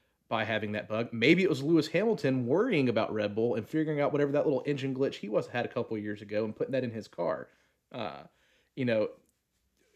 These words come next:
it, it played in well for him because now he has a little bit better understanding. I feel that if he had just had a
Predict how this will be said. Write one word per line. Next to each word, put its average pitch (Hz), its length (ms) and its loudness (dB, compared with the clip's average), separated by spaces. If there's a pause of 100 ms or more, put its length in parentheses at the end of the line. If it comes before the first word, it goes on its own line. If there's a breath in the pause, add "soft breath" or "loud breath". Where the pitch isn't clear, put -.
it, - 260 -18
it 175 280 0
played 190 320 6
in 160 340 4
well 151 420 2 (260)
for 147 120 -4
him 143 320 -2 (100)
because 117 500 -2
now 135 220 2
he 147 180 0
has 123 400 0
a 120 60 -6
little 117 180 -4
bit 127 160 -2
better 117 240 0
understanding. 117 460 -2
I 123 140 -2
feel 135 180 0
that 110 80 -6
if 110 140 -6
he 139 100 -2
had 120 100 0
just 117 240 -2
had 127 200 -2
a 107 260 -4